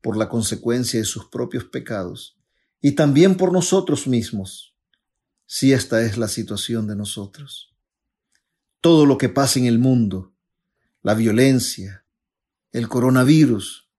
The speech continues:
las adicciones, las epidemias, el terrorismo, los fuegos que destruyen el planeta,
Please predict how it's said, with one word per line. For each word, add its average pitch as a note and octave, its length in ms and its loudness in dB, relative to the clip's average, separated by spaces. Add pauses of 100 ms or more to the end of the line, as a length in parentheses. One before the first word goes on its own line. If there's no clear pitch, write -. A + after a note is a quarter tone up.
(460)
las A#2 240 -2
adicciones, B2 1040 -2 (260)
las - 220 -4
epidemias, B2 800 0
el A#2 160 -6
terrorismo, B2+ 800 2 (1900)
los C3 140 -2
fuegos D3 1120 0
que B2 100 -2
destruyen A#2+ 920 0
el A2+ 200 -8
planeta, B2+ 680 -4